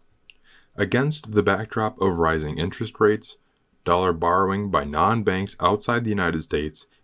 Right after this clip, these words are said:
via syndicated loans and bonds contracted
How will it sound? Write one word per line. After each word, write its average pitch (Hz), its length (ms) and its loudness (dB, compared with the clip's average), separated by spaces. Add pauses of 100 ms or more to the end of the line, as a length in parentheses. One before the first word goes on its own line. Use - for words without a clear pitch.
(120)
via 90 200 0
syndicated 95 600 0
loans 71 520 -4 (280)
and 87 200 -4
bonds 85 340 2
contracted 95 800 -2